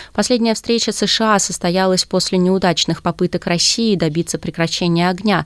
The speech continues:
который считается самой серьезной вспышкой боевых действий в регионе за более чем двадцать пять лет. Появились сообщения, что Папа Франциск встречался с послом Святого Престола в Австралии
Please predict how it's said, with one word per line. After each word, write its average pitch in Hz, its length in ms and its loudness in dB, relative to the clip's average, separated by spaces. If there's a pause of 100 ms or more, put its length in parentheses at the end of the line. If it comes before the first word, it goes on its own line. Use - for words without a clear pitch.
(280)
который 170 300 -2
считается 170 400 -2
самой 202 320 0
серьезной 180 640 0
вспышкой - 480 -4
боевых 156 240 0 (180)
действий 147 400 -4
в 139 40 -2
регионе 151 520 -2 (280)
за 175 140 0
более 170 280 0
чем 220 240 -2
двадцать 151 460 -4
пять 139 160 -6 (200)
лет. 139 380 -8 (1040)
Появились 247 400 0
сообщения, 240 480 0
что 220 220 -2
Папа 233 260 0
Франциск 226 680 0
встречался 196 580 -2
с - 80 -4
послом 196 400 0
Святого 175 400 -2
Престола 185 460 0
в 185 60 2
Австралии 220 680 0